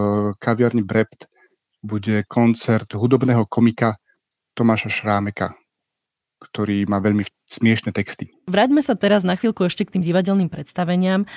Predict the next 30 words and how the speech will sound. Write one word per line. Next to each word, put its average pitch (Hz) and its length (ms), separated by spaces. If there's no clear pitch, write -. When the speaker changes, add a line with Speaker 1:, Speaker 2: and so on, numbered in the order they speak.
Speaker 2:
Pozrime 208 400
sa 208 160
aj 190 80
na 185 80
to, 190 160
čo 214 160
chcú 240 240
jednotlivé 196 480
súbory 190 400
vypovedať. 156 640
Aktuálna 175 400
téma 180 240
v - 80
spoločnosti 170 480
je 175 160
jasná. 190 480
Všetko - 320
sa 185 80
točí 170 320
okolo 175 240
pandémie 180 480
koronavírusu. 180 800
A 175 80
čo - 160
divadla 196 480
v - 80
tomto 151 320
smere? 147 560
Čoho 254 240
sa 156 240